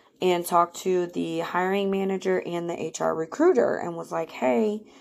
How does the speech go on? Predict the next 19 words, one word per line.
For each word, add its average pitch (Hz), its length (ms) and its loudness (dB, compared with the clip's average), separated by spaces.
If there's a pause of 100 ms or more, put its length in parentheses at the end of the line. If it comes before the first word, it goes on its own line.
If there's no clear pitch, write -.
(140)
she's - 200 -4
interested 165 400 -2
in 165 60 -6
this 160 140 -8
position." 180 640 2 (440)
I 180 140 8
ended 196 300 2
up 185 120 4
talking 196 320 4
to 185 120 -4
the 170 100 -2
recruiter, 208 400 0
and 190 80 -2
he's 180 180 -4
like, 165 140 -2
"Well, 165 140 0
this 254 320 0
one 277 180 2
is, 254 360 0